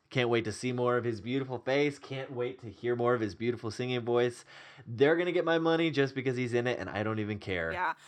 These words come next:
Speaker 1: I'm so excited about
Speaker 2: I'm
Speaker 1: Rocket
Speaker 2: holding
Speaker 1: Man.
Speaker 2: hope that this doesn't do, that this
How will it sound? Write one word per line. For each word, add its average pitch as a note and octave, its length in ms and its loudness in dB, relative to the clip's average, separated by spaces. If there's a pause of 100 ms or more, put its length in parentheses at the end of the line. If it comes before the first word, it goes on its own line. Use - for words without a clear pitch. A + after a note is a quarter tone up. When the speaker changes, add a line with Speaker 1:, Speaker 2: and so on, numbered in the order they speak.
(260)
Speaker 1:
I'm G#2 160 -2
so G#2+ 320 2
excited G#2 300 2
about - 100 2
Speaker 2:
I'm C#4 80 0
Speaker 1:
Rocket - 200 -4
Speaker 2:
holding E4+ 220 -2
Speaker 1:
Man. C#4+ 80 -8
Speaker 2:
hope A3+ 340 0
that F3+ 220 0 (160)
this G#3+ 240 -2
doesn't G3+ 420 -2 (520)
do, G3 380 -2
that G#3 180 -2
this A#3+ 340 -2